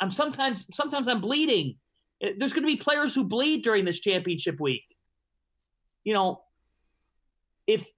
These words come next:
you're gonna call off the Ivy League tournament, the Mid-American tournament, and there's nothing that's precedent to say that you should be doing that, why are you doing it? And then my question to everyone is,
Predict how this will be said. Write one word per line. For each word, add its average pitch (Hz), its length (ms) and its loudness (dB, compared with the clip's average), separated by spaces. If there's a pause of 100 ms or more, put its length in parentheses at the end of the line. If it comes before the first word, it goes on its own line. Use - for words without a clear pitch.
(120)
you're 247 200 -2
gonna 262 340 0 (360)
call 269 260 4
off 269 240 2
the 220 100 2
Ivy 247 280 4
League 226 180 0
tournament, 233 480 2
the 190 80 2
Mid-American 240 640 2
tournament, 240 540 2 (180)
and 196 260 -2 (100)
there's 254 300 -2
nothing 262 400 0
that's 214 360 -2
precedent 226 680 0 (380)
to 226 120 -2
say 247 220 2
that 240 140 2
you 214 120 0
should 208 200 -2
be 202 100 0
doing 220 320 2
that, 285 240 0
why 269 180 4
are 339 120 2
you 269 160 2
doing 269 380 0
it? 110 120 -8 (400)
And 208 100 2
then 233 120 2
my 240 160 2
question 247 460 0
to 233 40 4
everyone 240 380 2
is, 226 180 -2